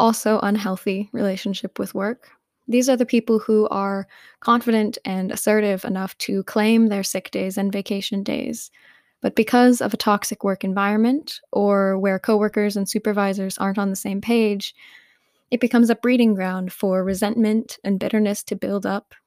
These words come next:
and create a greater divide between the laborer and the employer.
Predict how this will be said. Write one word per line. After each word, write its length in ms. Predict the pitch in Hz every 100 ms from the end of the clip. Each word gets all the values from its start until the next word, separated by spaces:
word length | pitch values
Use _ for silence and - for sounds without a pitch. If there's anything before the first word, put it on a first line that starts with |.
| _ _ _
and 160 | 202 196
create 500 | - 214 196 196 - -
a 260 | 190 190
greater 360 | - 202 220 208
divide 480 | 196 196 196 196 190
between 340 | 185 202 190
the 80 | 190
laborer 600 | 190 190 196 190 196 214
and 200 | - 202
the 60 | 190
employer. 580 | 202 - 202 - 226